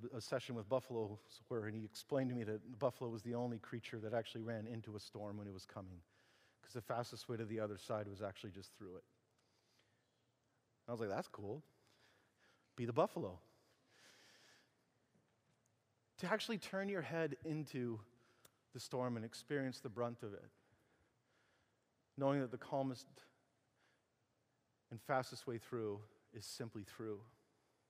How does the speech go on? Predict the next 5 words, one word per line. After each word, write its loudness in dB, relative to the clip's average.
God 8
will 6
love 6
you 4
enough 2